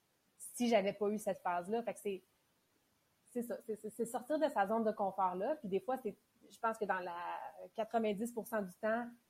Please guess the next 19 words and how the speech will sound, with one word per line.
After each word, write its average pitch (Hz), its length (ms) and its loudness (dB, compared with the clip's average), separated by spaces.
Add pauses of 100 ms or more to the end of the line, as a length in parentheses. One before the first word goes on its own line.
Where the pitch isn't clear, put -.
(260)
ben, 185 260 -6
je 190 120 -2
choisis 208 540 4
de 196 140 4
rester 190 280 4
dans 202 60 4
ma 196 140 4
zone 202 140 2
de 190 60 4
confort. 190 440 2
Puis 254 80 0
des 214 100 6
fois, 247 160 6
c'est 240 120 2
juste, 214 180 -2
t'as 196 80 0
pas 214 160 0
d'opportunité 208 680 -2
nécessairement 208 600 2